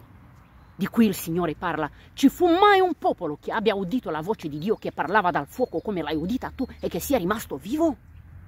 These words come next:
Ci fu mai un Dio che abbia cercato di venire a prendersi una nazione di mezzo a un'altra nazione mediante prove? E questa è la prova. È, è per questo che ci segue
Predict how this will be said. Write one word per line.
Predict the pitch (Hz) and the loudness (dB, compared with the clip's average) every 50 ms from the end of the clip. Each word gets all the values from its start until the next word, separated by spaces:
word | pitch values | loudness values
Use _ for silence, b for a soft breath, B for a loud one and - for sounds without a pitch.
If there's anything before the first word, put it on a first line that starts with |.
| - - - - B B B B B | -20 -20 -20 -20 B B B B B
Ci | B - 285 - | B 4 4 6
fu | - 294 | 6 4
mai | 277 285 381 403 | 6 6 6 6
un | 403 381 381 | 6 4 4
Dio | 311 359 392 381 | 6 6 6 6
che | - - 349 | 4 2 2
abbia | 330 339 339 | 2 2 2
cercato | - 339 302 - 330 359 - 339 | 2 -2 -2 0 0 0 2 4
di | 330 302 | 4 4
venire | 285 320 320 359 370 349 | 4 4 2 4 4 4
a | 311 | 2
prendersi | - - 320 359 403 - 359 370 359 302 - 359 | 2 2 2 4 4 4 4 2 0 0 0 0
una | 349 339 349 359 | 2 4 4 4
nazione | 349 349 359 339 - - - 349 370 359 349 | 4 2 0 -2 -2 -2 0 2 4 4 4
di | 285 320 | 4 4
mezzo | 311 349 339 262 320 | 4 4 4 4 4
a | |
un'altra | 311 302 311 359 370 320 - 311 | 4 6 4 4 2 2 2 2
nazione | 320 311 320 - - 330 330 320 | 2 2 0 0 -2 -2 -2 0
mediante | 320 311 294 262 320 311 320 - 311 294 | 0 0 2 2 2 2 2 0 -2 -6
prove? | - - - 302 330 339 320 294 247 165 143 - - - - - - - _ _ _ _ _ _ _ _ - - - - b b b b b | -6 -6 2 4 6 6 6 4 2 2 0 -6 -16 -20 -20 -20 -20 -20 _ _ _ _ _ _ _ _ -20 -20 -20 -20 b b b b b
E | 214 226 | -2 0
questa | - 233 - - 190 | 0 0 -2 -2 -6
è | |
la | 170 160 | -10 -12
prova. | - - 143 139 139 139 - - b b b b | -12 -14 -14 -14 -16 -18 -20 -20 b b b b
È, | b 180 - - - _ - | b -10 -10 -10 -16 _ -12
è | - | -10
per | - - 220 196 | -8 -8 -8 -8
questo | - - 196 - - - | -8 -8 -10 -10 -10 -12
che | - 156 | -14 -14
ci | - - | -14 -14
segue | 160 - - 131 90 - 147 151 | -12 -10 -10 -10 -10 -12 -14 -16